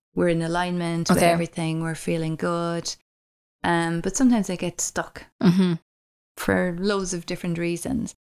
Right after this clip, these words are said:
Speaker 1: I suppose it's like having a spiritual shower.
Speaker 2: Mm-hmm.
Speaker 1: It's just clearing them out.
Speaker 2: Yeah,
Speaker 1: And
Speaker 2: okay.
Speaker 1: it can be done very simply. Um, and again, you could do that in the shower,
Speaker 2: Yeah.
Speaker 1: literally, with, um, just going through the chakra sounds. So on my website, I have a sign up for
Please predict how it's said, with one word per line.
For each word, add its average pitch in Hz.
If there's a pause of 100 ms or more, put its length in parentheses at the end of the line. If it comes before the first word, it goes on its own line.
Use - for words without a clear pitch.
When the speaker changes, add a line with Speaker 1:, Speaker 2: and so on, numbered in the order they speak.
(160)
Speaker 1:
I -
suppose 196
it's 175
like 175
having 185
a 175
spiritual 170
shower. 165
Speaker 2:
Mm-hmm. 190
Speaker 1:
It's 196
just -
clearing 170
them 160
out. 151
Speaker 2:
Yeah, 214
Speaker 1:
And 170
Speaker 2:
okay. 190
Speaker 1:
it 180
can 180
be 175
done 170
very 165
simply. 165 (580)
Um, 165
and 170
again, 165
you 160
could -
do 160
that 156
in 160
the 156
shower, 170 (100)
Speaker 2:
Yeah. 202
Speaker 1:
literally, 175
with, 180
um, 165
just -
going 165
through 170
the 165
chakra 170
sounds. - (460)
So 185
on -
my 233
website, 190
I 175
have 170 (120)
a 175
sign 180
up 170
for 165